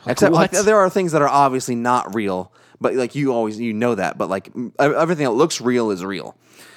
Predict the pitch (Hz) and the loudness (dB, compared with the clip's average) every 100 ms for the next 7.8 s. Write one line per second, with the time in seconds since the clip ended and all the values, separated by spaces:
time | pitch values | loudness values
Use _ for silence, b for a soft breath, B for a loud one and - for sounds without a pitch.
0 | B B 98 92 92 92 92 87 85 87 | B B -6 -4 -6 -6 -4 -2 -2 -4
1 | 87 - 80 80 76 76 82 76 - b | -10 -14 -14 -12 -12 -12 -12 -12 -16 b
2 | b b b 147 135 120 117 _ _ _ | b b b 2 4 2 -4 _ _ _
3 | 120 117 113 113 110 107 107 104 _ _ | -2 0 2 2 0 -2 -4 -12 _ _
4 | _ _ - _ _ _ _ - 117 110 | _ _ -20 _ _ _ _ -2 0 0
5 | 107 104 104 95 107 104 95 104 107 101 | -2 -4 -6 -6 -6 -4 -4 -4 -4 -6
6 | 107 87 98 104 - 90 90 107 127 101 | -6 -4 -4 -6 -4 -6 -2 -2 -2 -8
7 | 90 85 85 82 117 101 - | -10 -8 -8 -4 -6 -6 -10